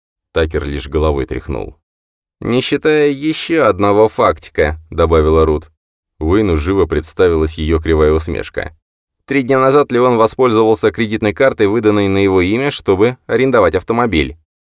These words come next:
Мне удалось связаться с агентством по прокату и получить вин, что дало мне доступ к его G P S.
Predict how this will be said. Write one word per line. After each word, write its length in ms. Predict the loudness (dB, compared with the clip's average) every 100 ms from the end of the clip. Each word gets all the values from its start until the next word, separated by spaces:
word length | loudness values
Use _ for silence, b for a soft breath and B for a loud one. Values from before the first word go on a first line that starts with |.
| _ -8
Мне 280 | -2 0 0
удалось 400 | 2 2 2 0
связаться 680 | -2 -4 -2 2 2 2 -2
с 100 | 0
агентством 560 | 0 0 -2 -2 -2
по 100 | 0
прокату 460 | 2 0 0 -4 -2
и 80 | -2
получить 440 | -2 -2 -4 -6
вин, 280 | -6 -6 -8 _
что 280 | -10 0 2
дало 260 | 4 2
мне 160 | 0 0
доступ 360 | 0 0 -4
к 40 | -4
его 240 | -2 0
G 200 | 0 -2
P 240 | -4 -2 0
S. 240 | -2 -4